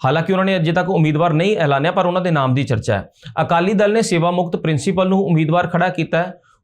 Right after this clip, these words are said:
ਹੁਣ ਸਾਰਿਆਂ ਦੀਆਂ ਨਜ਼ਰਾਂ ਅਕਾਲੀ ਦਲ ਵਾਰਿਸ ਪੰਜਾਬ ਤੇ ਟਿਕੀਆਂ ਹੋਈਆਂ ਨੇ, ਜੋ ਕਿ ਖਾਲਿਸਤਾਨੀ ਪੱਖੀ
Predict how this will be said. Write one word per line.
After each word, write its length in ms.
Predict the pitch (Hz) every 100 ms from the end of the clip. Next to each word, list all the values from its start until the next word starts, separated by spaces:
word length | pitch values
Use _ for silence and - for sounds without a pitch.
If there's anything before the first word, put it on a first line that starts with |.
| -
ਹੁਣ 140 | 226
ਸਾਰਿਆਂ 460 | 240 - 165 208 233
ਦੀਆਂ 240 | 220 226
ਨਜ਼ਰਾਂ 380 | 208 160 151 196 -
ਅਕਾਲੀ 360 | 175 156 151 170
ਦਲ 220 | 170 208
ਵਾਰਿਸ 380 | 139 139 175 175 170
ਪੰਜਾਬ 500 | 143 127 127 139 -
ਤੇ 320 | 175 190 190 _ _ _ -
ਟਿਕੀਆਂ 340 | 180 240 233
ਹੋਈਆਂ 320 | 160 143 139 143
ਨੇ, 140 | 208
ਜੋ 200 | 160 160
ਕਿ 160 | 202 202
ਖਾਲਿਸਤਾਨੀ 640 | 165 139 147 - 160 180
ਪੱਖੀ 380 | 170 - 185